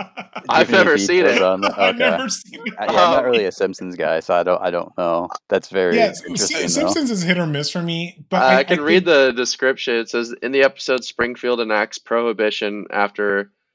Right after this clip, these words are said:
Speaker 1: a, um, raucous, raucous Saint Patrick's Day celebration to supply Moe's Speakeasy. Homer becomes a bootlegger." Uh, yeah, and then I, I guess that's
Speaker 3: I,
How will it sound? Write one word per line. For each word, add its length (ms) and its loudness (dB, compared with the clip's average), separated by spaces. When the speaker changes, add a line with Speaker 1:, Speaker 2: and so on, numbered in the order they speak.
Speaker 1:
a, 320 2
um, 440 -6
raucous, 640 0
raucous 500 2
Saint 280 -6
Patrick's 440 -6
Day 160 -6
celebration 720 -6
to 80 -16
supply 420 0
Moe's 400 -2
Speakeasy. 720 -8
Homer 300 0
becomes 340 -4
a 60 -4
bootlegger." 800 -2
Uh, 420 2
yeah, 220 2
and 80 -4
then 80 -2
I, 140 0
I 100 -2
guess 240 -2
that's 380 -4
Speaker 3:
I, 200 -2